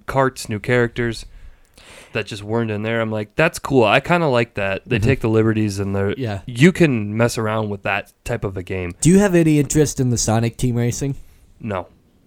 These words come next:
Speaker 2: No?
Speaker 1: No, and I probably would if I was a Sonic fan, but I wasn't.
Speaker 2: Yeah. Uh, have you played Sonic Mania yet?
Speaker 1: No. Downloaded it.
Speaker 2: No. That, that, that's fun.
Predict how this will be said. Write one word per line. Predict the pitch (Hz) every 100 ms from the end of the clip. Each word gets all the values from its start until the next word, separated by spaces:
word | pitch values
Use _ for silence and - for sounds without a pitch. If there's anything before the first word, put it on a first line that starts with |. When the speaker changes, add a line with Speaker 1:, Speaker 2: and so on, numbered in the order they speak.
| _
Speaker 2:
No? | 104 98 113 - - - _ _
Speaker 1:
No, | 131 139 127
and | 117 127
I | 127
probably | 143 147 131
would | 127
if | 123 120
I | 117
was | 107
a |
Sonic | - 127 123 -
fan, | 95 92 95
but | 92
I |
wasn't. | 92 113 98 92 _ _ _ -
Speaker 2:
Yeah. | - 110 90 - - _ _ _ - _ _
Uh, | 113 107 98 95 92 - _ _ _ _ _ _ _ _ _ _ _ _ _ _ _ _ - - _ _ _ -
have | 135
you | 131
played | 127 123
Sonic | 120 117 110
Mania | 92 101 113 117
yet? | 123 139 - - _ _ _ _ _ _ _ _ _ _ _ _
Speaker 1:
No. | - 104 120 107 _ _ _ -
Downloaded | 107 101 120 101 92 92
it. | 107 -
Speaker 2:
No. | 110 90 98 - _ - - -
That, | 117 127 -
that, | 120 -
that's | 120 -
fun. | 110 95